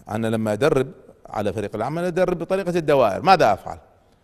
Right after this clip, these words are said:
ما هما أهم عنصرين من العناصر العشرة؟ أهم عنصرين هما القيادة والتخطيط. فأقوم أبدأ بشرح أو أبدأ بتمرين بسيط جدا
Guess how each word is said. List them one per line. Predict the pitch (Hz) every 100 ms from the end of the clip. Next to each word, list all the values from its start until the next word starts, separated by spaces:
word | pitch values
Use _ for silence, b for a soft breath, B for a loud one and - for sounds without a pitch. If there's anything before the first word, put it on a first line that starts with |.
| b b b
ما | 202 277 285
هما | 285 277 254
أهم | 247 277
عنصرين | 269 254 202 240 269 262 247 240 208
من | 196 208 208
العناصر | 202 190 208 202 202
العشرة؟ | 170 165 156 135 101 - - _ _ _ -
أهم | 196 240 220
عنصرين | 214 196 208 226
هما | 202 202
القيادة | 185 175 185 190 190
والتخطيط. | 190 190 156 - 101 - _ _ _ _ _ _ _ _ _ -
فأقوم | 190 208 247 247
أبدأ | 262 233 247 233 233 247 233 - - _ _ _ _ _ -
بشرح | - - 262 - - - - _ _
أو | 156 147
أبدأ | 170 156
بتمرين | 170 156 170 202 240
بسيط | 214 202 214
جدا | 135 151 131 135